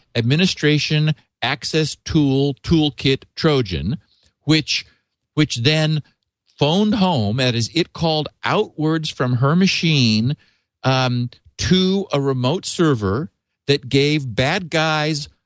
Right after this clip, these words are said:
essentially the ability to do anything that, that, that, that she could do from her machine,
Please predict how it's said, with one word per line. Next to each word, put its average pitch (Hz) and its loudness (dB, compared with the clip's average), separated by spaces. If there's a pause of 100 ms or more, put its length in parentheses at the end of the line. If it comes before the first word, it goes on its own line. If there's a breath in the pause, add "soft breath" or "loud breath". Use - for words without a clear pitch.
(160)
essentially 139 0 (840)
the 135 2
ability 170 2
to 143 -6
do 151 0
anything 180 0
that, 156 -2 (260)
that, 139 -2 (120)
that, 139 0 (340)
that 135 2 (240)
she 185 0
could 185 -2
do 170 2
from 135 -4
her 151 0
machine, 135 0